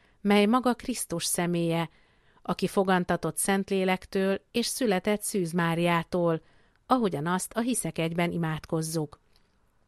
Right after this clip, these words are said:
Assisi Szent Ferenc egyik imájában úgy köszönti Szűz Máriát, mint a magasságos király,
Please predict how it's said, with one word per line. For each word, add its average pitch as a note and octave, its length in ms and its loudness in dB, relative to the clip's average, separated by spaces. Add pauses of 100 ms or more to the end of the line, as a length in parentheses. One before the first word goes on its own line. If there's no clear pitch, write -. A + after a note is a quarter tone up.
(240)
Assisi G3+ 420 -2
Szent F#3+ 280 2
Ferenc F3+ 400 0
egyik E3+ 280 -4
imájában F3+ 760 4
úgy B3+ 180 -2
köszönti G3+ 520 -2
Szűz G3 320 -2
Máriát, F#3+ 640 2 (300)
mint G3 320 2
a F#3+ 100 0
magasságos F#3+ 840 0
király, F3+ 520 2